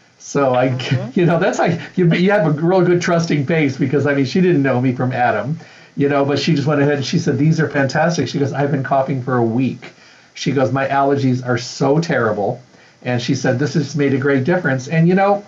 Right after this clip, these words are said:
Speaker 1: I can't tell you how many times I've done this in airports, especially if I'm on a five-hour flight to the East Coast with someone near me. I'm not gonna listen to that. "Here,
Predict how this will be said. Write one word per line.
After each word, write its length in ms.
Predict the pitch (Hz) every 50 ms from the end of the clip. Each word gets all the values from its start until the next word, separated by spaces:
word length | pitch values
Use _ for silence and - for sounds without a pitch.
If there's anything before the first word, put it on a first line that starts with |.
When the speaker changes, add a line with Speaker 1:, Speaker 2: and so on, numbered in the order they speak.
| - - - - - - _
Speaker 1:
I 60 | 175 170
can't 180 | 208 208 196
tell 120 | - 220 208
you 80 | 202
how 100 | 170 165
many 140 | 147 143 135
times 280 | 139 143 135 135 127 135
I've 140 | 135 - 131
done 160 | 139 135 135
this 200 | 135 123 123 131
in 140 | 123 123 -
airports, 760 | 143 147 160 160 - 160 147 147 143 143 143 - - - - - - - _ _
especially 360 | - 127 - 143 175 170 180 170
if 80 | 147
I'm 100 | 151 147 139
on 60 | 131
a 80 | 131
five-hour 500 | 127 - 147 147 151 147 143 143 139 - -
flight 260 | - 143 139 131 123
to 80 | 139 117
the 120 | 123 -
East 220 | 139 139 135 - -
Coast 380 | - 147 139 139 135 127 -
with 140 | - 127 120
someone 360 | - - 139 123 127 123 120
near 200 | 120 127 131 139
me. 240 | 143 147 147 151 143 -
I'm 160 | 135 139 135
not 160 | 139 135 131
gonna 160 | 139 127 123
listen 260 | 123 123 120 - 127 110
to 60 | 107
that. 220 | 101 104 98 - -
"Here, 320 | - 156 139 110 - -